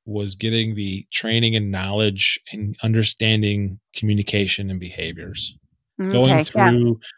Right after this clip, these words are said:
Speaker 2: Yeah.
Speaker 1: going through behavioral training, going through, um, disc or Myers-Briggs or whatever, and being able to know that my normal behavior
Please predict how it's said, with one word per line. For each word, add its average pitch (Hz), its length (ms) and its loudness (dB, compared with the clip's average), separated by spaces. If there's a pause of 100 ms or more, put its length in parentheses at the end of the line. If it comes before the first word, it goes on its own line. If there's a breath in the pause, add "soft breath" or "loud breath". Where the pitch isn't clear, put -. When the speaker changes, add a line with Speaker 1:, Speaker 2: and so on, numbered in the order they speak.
(140 loud breath)
Speaker 2:
Yeah. 139 100 -4
Speaker 1:
going 165 280 4
through 135 340 2
behavioral 120 480 2
training, 113 320 0
going 127 260 2
through, 117 560 2 (680)
um, 104 540 -8 (220)
disc 120 400 0
or 104 140 -2
Myers-Briggs 110 920 2
or 90 80 -10
whatever, 98 640 0 (520 soft breath)
and 98 160 -6
being 120 280 2
able 113 320 2
to 104 280 -4
know 107 320 2
that 104 280 0 (960)
my 107 360 0
normal 113 520 -2
behavior 139 600 -2